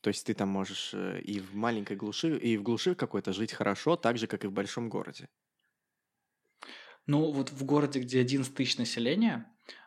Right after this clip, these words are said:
Speaker 2: а, чтоб ты знал, там, а, может быть магазинов, ну, таких крупных магазинов, наверно, штук восемь,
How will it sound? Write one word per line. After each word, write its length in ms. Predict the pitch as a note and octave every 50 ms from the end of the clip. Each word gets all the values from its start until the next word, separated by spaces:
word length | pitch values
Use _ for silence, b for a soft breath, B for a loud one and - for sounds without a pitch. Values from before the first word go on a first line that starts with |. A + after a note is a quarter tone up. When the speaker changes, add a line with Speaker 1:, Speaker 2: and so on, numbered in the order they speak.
| B _
Speaker 2:
а, 340 | - C#3 C3 C3+ C3 C3 B2+
чтоб 200 | A#2+ - C3+ B2+ -
ты 100 | C3+ B2+
знал, 300 | B2+ C3 D3 E3+ F3+ -
там, 400 | - B2+ B2+ C3 - - - - _ _ _ _ _ - _
а, 320 | - D3+ C#3 C#3 C#3 C#3 C3+
может 420 | C3+ C3+ C3+ C3+ - C#3 C3 B2+ B2+
быть 380 | B2+ C#3 C#3 C#3 C#3 - - - - _ _ _ _ _ _ _ _ _ -
магазинов, 840 | C#3 C#3 C#3 C3+ C#3 C3 B2+ - C#3+ D3+ D3+ D3 C3+ C3+ - - - _ _ _ _ _ _ _ _ _ _ _ _ _ _ _ _ _
ну, 140 | - D#3 D#3
таких 340 | D3+ C#3+ C3 - D3 - -
крупных 480 | - - D#3+ G3 G3+ G3+ A3+ G3 - C3+
магазинов, 500 | C3+ B2+ C3 B2+ C3 D3 D#3+ D3+ - -
наверно, 320 | B2 B2 B2+ C3 C3 C3
штук 300 | B2 - - - B2 -
восемь, 380 | C3 B2+ B2+ A#2+ A#2 - - -